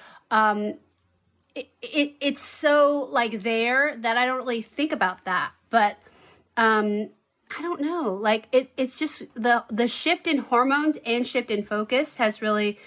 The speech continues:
made that a lot easier. Also, society has changed.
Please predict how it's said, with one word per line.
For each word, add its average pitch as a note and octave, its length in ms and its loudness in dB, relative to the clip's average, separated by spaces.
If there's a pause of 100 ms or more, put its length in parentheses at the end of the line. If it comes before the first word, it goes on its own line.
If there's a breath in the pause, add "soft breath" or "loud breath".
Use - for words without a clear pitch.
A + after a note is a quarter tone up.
(720 loud breath)
made A#3+ 380 0 (220)
that A3 260 2 (100)
a A3+ 60 -2
lot G#3+ 240 2
easier. G#3+ 640 -6 (320)
Also, E4 300 4
society C4 640 0
has G#3 160 -8
changed. - 560 -16